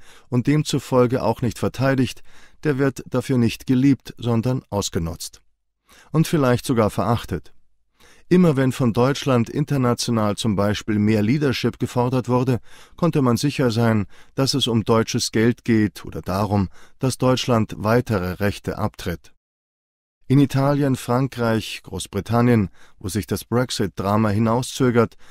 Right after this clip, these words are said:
und der Kampf immer härter wird, über Deutschland, wo die Alternative für Deutschland in den Landtagswahlen in Sachsen und Brandenburg zweitstärkste Kraft wurde, und etlichen anderen Ländern rumort es.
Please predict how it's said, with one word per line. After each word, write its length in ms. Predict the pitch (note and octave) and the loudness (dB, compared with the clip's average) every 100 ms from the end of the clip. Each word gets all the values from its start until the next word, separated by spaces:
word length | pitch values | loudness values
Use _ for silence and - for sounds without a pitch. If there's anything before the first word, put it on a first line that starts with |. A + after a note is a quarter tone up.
| - - | -20 -6
und 180 | C3 C3+ | -2 -2
der 80 | |
Kampf 400 | B2 B2 C#3+ C#3 - | -2 -2 -2 -2 -2
immer 220 | A#2 G2+ | 0 0
härter 420 | G2+ B2 B2+ F#2 | 0 -2 -2 0
wird, 460 | A2+ C3 - - _ | 0 -2 -6 -14 _
über 220 | - E2 | -14 -10
Deutschland, 640 | F#2+ A2 - A#2+ G#2+ - - - - - | -2 -2 0 0 0 -2 -16 -20 -20 -4
wo 80 | B2 | -2
die 120 | A#2+ | 0
Alternative 800 | C3+ C3+ B2+ A#2+ - E3 C#3+ C3 | 0 0 0 -2 -2 -2 -2 -2
für 160 | B2+ | -2
Deutschland 600 | G#2 A#2+ C3+ - B2+ B2 | 0 0 0 -2 -2 0
in 160 | - A2+ | -2 -2
den 160 | G#2+ | 0
Landtagswahlen 800 | G2+ B2+ C#3 C3 - G#2+ G#2+ A2 | 0 -2 -2 -6 -6 -4 -2 0
in 120 | G2 | -2
Sachsen 540 | F2+ A2 - - A#2 F2 - - - | -2 -4 -2 -2 0 -2 -10 -20 -10
und 140 | F2+ | -6
Brandenburg 680 | F#2 A2 B2 A#2+ A2 G#2 - | -2 0 0 0 0 -2 -4
zweitstärkste 640 | B2+ A#2+ - A2+ G2+ - G2+ | -2 -2 -2 -2 -4 -4 -6
Kraft 320 | B2+ B2+ - | -4 -4 0
wurde, 380 | A#2+ A#2+ A#2 F#2+ - - - - | 2 4 4 0 -10 -20 -20 -2
und 160 | D#3+ | -2
etlichen 440 | - D#3+ D3+ C3 C3+ | 0 -2 -2 -4 -2
anderen 420 | B2 C3+ A2 G2+ | 0 0 0 0
Ländern 560 | G2 G#2+ G#2+ G2+ F2 - | 0 0 2 0 0 -6
rumort 500 | G2+ A2+ A2 F#2+ - | 0 4 4 2 -4
es. 260 | - - | -8 -8